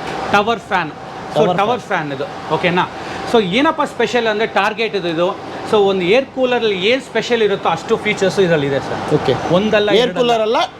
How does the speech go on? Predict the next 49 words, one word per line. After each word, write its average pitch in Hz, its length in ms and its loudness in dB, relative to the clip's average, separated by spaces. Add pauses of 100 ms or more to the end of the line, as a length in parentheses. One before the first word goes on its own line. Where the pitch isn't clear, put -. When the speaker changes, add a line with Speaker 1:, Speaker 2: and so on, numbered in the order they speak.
Speaker 2:
ಟವರ್ 254 220 2
ಫ್ಯಾನ್ 214 240 0
ಇದು. 175 120 -2
Speaker 1:
ಹೌದು, 208 180 0
ಟವರ್ 202 300 0
ಫ್ಯಾನ್. 160 200 -2
Speaker 2:
ಓಕೆ. 170 160 2
Speaker 1:
Without 277 400 2
water. 196 260 -2 (280)
Speaker 2:
ವಾಟರ್ 226 240 2
ಯೂಸ್ 240 120 0
ಮಾಡಂಗಿಲ್ಲ 220 380 2
ಇದಕ್ಕೆ. 277 160 0
Speaker 1:
ಬೇಕಾಗೇ 240 260 0
ಇಲ್ಲ, 185 120 0
ವಾಟರ್ 240 340 0
ಬೇಕಾಗಿಲ್ಲ. 208 500 0
Speaker 2:
ಹಾ. 196 440 -4
Speaker 1:
ಇದು 220 180 4 (340)
ನಿಮ್ಗೆ, 240 200 4 (240)
ಆ, 165 140 2
ಫ್ಯಾನ್ಸ್ 285 440 -2
ಎಲ್ಲ 277 120 2
ಬಿಸಿ 254 320 -2
ಗಾಳಿನ 240 300 0
ಮುಂದೆ 226 320 0
ಕೊಡುತ್ತೆ. 190 500 -2
Speaker 2:
ಓಕೆ. 185 180 2 (420)
Speaker 1:
ಹಿಂದೆ 254 280 8
ಇರೋದನ್ನ 262 300 -2
ಮುಂದೆ 262 200 0
ಕೊಡುತ್ತೆ. 220 360 0
ಇದಾಗಲ್ಲ, 214 480 2 (320)
ಇದು 208 140 2 (100)
ಟರ್ಬೋ 233 280 2
ರೊಟೇಷನ್ 277 480 -2
ಆಗೋದ್ರಿಂದ 220 460 0 (100)
ನಿಮ್ಗೆ 185 280 -2
Speaker 2:
ಹಾ. 269 320 -4
Speaker 1:
ಸ್ಪೀಡ್ 302 320 0
ನ 285 80 0
ಫಿಫ್ಟಿ 277 300 -2
ಪರ್ಸೆಂಟ್ 285 360 0
ಬ್ರೇಕೇಜ್ 240 360 0
ಆಗುತ್ತೆ. 202 200 2
Speaker 2:
ಈ 247 40 4
ಕೋಲ್ಡ್ 277 360 2
ಆಗಿ 277 120 0
ಬರ್ತಕ್ಕಂಥ 262 480 0